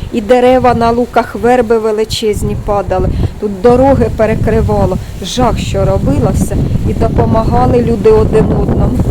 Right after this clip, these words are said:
Ой, і дерева пиляли на дорогах,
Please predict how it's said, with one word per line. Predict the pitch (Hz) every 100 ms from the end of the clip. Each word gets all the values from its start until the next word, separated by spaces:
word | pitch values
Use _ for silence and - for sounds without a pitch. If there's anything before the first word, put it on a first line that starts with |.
| - - - - - - 208
Ой, | 233 - - - - -
і | 226 226 - - - - - - 214
дерева | 240 247 262 254 233 233 - - - - - -
пиляли | 262 247 247 254 247 233
на | 226 220
дорогах, | 233 226 247 - 226